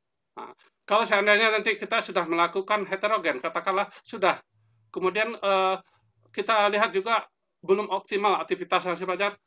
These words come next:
Tadi lima orang pelajar, nah, kita singkat. Jadi mungkin refleksi kita, salah satu refleksi kita, siswa mungkin dalam, eh, kalau dia masih lima orang satu kelompok,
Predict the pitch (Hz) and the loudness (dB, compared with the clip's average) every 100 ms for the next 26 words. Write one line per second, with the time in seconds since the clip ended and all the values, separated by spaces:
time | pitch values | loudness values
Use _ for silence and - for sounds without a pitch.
0 | _ _ _ 175 202 202 202 185 202 185 | _ _ _ -4 0 2 2 2 2 0
1 | 208 190 151 139 - 147 - 156 160 - | -2 -2 -6 -6 -6 -8 -6 -4 -4 -4
2 | _ _ _ _ 135 214 220 175 202 175 | _ _ _ _ -6 -4 -2 -2 -4 -4
3 | 151 143 202 202 190 180 151 143 135 147 | -6 -10 -12 -6 -4 -4 -8 -10 -10 -10
4 | 135 135 - - 139 - 185 202 - _ | -12 -14 -16 -16 -10 -2 -2 -2 -10 _
5 | - 139 - 180 196 196 180 170 196 196 | -14 -14 -8 -4 -2 -2 -4 -4 -4 -2
6 | 165 147 139 143 131 _ _ - 139 135 | -2 0 -2 -4 -8 _ _ -6 -4 -4
7 | 147 143 143 143 139 123 139 135 143 135 | -4 -2 -2 -2 -4 -6 -8 -6 -4 -4
8 | 147 175 196 180 190 165 165 202 - | -2 0 0 -2 -6 -6 -4 -6 -8